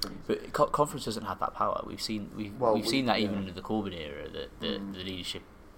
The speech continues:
Speaker 2: office can quite easily manipulate.
Speaker 1: But I,
Speaker 2: And that,
Speaker 1: I,
Speaker 2: and that's under a
Speaker 1: it'll be
Speaker 2: leader
Speaker 1: a,
Speaker 2: that's
Speaker 1: it'll
Speaker 2: quite
Speaker 1: be a
Speaker 2: respectful of
Speaker 1: press
Speaker 2: the party
Speaker 1: disaster for
Speaker 2: democracy.
Speaker 1: the party if, if you have conference basically at war with the leadership.
Speaker 2: That's not true. We've had, it's been the case of most conferences in the recent past. The, you know,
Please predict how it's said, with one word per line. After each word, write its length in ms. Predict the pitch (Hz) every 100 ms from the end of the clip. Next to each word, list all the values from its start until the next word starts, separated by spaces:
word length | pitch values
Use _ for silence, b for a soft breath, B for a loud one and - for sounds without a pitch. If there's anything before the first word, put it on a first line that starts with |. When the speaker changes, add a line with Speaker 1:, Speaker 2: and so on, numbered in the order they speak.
| - -
Speaker 2:
office 320 | - - -
can 160 | - 90
quite 240 | - 101
easily 320 | 98 98 90
manipulate. 480 | 82 80 - - -
Speaker 1:
But 80 | 113
I, 120 | 113
Speaker 2:
And 100 | 113
that, 260 | 107 113 113
Speaker 1:
I, 40 |
Speaker 2:
and 80 | 113
that's 200 | 117 -
under 280 | 107 101 95
a 60 |
Speaker 1:
it'll 140 | 147 143
be 80 | -
Speaker 2:
leader 160 | 139
Speaker 1:
a, 40 | 123
Speaker 2:
that's 140 | -
Speaker 1:
it'll 100 | 143
Speaker 2:
quite 100 | 127
Speaker 1:
be 120 | 117 127
a 40 |
Speaker 2:
respectful 200 | 135 180
of 40 | 160
Speaker 1:
press 80 | 160
Speaker 2:
the 60 |
party 160 | - 127
Speaker 1:
disaster 300 | 127 - 120
for 160 | -
Speaker 2:
democracy. 0 |
Speaker 1:
the 60 | -
party 440 | - 117 107 - 107 95 - 110
if, 60 |
if 60 | 104
you 60 | 104
have 160 | 101
conference 600 | - 107 - - 101 98 -
basically 640 | 107 101 - 101 110 107 104
at 180 | 101 101
war 200 | 104 98
with 220 | 98 95 -
the 60 | 101
leadership. 460 | 98 - - 95 - -
Speaker 2:
That's 180 | 165 160
not 100 | 87
true. 300 | - 190 98
We've 140 | 107 120
had, 140 | 147 95
it's 160 | 107 131
been 260 | 156 143
the 60 | 113
case 280 | - 117 -
of 80 | 110
most 320 | 107 113 -
conferences 480 | 131 143 - - 98
in 80 | 92
the 60 |
recent 280 | 101 101 -
past. 340 | 135 120 -
The, 80 | 120
you 120 | 120
know, 120 | 120